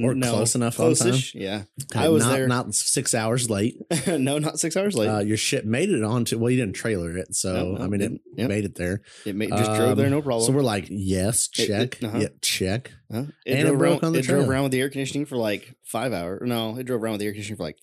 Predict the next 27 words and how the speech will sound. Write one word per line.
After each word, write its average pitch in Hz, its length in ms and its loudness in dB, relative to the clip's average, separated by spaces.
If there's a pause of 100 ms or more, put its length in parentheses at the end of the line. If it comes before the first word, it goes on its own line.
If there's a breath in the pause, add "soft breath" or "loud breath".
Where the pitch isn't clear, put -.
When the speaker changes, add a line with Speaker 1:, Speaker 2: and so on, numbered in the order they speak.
(140)
Speaker 2:
three 101 200 -2
or 82 100 -8
four 92 200 -8
hours. 82 320 -14 (140)
Speaker 1:
Nice. - 680 -14
Speaker 2:
And 107 200 -2
then 117 480 0 (480)
the 107 100 -2
fan 120 300 -2
was 107 100 0
like, 110 220 0
"You 135 60 -2
know 147 100 2
what? 240 240 0 (100)
It's - 80 -6
hot 127 220 -2
in - 20 -4
here. 101 140 -4
I'm 101 100 -2
done 101 160 -2
working." 98 320 -10 (500)
Speaker 1:
I 113 80 -4
don't 135 220 0
blame 117 260 0
it. 85 140 -8 (200)
Speaker 2:
<laughs> - 1080 -2
Speaker 1:
Like, 123 320 0